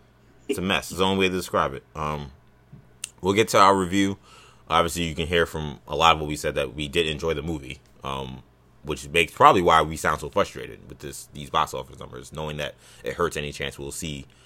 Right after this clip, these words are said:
probably these characters again. Um,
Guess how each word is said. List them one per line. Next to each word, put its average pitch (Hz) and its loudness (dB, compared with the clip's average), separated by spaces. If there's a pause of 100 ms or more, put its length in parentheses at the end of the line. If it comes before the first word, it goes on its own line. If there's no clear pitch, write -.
(200)
probably 85 4
these 71 -6
characters 71 -2
again. 80 0 (640)
Um, 67 -6